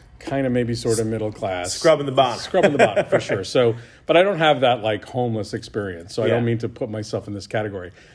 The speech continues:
Speaker 1: However, I think there's one thing that kinda relates to what you said, and that's, it's around what brought you to us.
Speaker 2: Yep.
Speaker 1: And that was, you know, on June twenty-sixth, to be exact, um,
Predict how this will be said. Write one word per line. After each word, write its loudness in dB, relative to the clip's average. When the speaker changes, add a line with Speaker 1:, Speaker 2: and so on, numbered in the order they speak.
Speaker 1:
However, 4
I -2
think 0
there's 0
one -2
thing 0
that -2
kinda -2
relates -4
to -4
what -8
you -8
said, -6
and -10
that's, -12
it's -8
around 0
what 0
brought -2
you -2
to 0
us. -6
Speaker 2:
Yep. -4
Speaker 1:
And -4
that 0
was, -4
you 0
know, 4
on 2
June 2
twenty-sixth, -2
to -2
be 0
exact, -6
um, -8